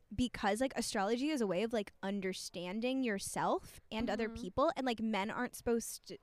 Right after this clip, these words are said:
Speaker 1: aren't supposed to do that.
Speaker 2: Yeah, like, that would be,
Speaker 1: It's too
Speaker 2: like,
Speaker 1: deep.
Speaker 2: Right.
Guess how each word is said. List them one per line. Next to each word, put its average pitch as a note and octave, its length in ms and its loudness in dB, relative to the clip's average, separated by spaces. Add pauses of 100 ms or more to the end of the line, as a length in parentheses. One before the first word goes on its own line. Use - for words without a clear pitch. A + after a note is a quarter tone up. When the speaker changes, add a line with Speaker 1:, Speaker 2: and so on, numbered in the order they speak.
Speaker 1:
aren't A3 180 -4
supposed - 340 -2
to F#3 80 -2
do F#3 380 -2
that. - 220 -6
Speaker 2:
Yeah, A3 200 -2
like, A3+ 220 -4
that G#3+ 200 -4
would A3+ 240 -8
be, - 120 -4
Speaker 1:
It's C#4+ 200 4
too D#4 140 10
Speaker 2:
like, A3 140 6
Speaker 1:
deep. G#3+ 460 0 (160)
Speaker 2:
Right. A#3+ 400 -2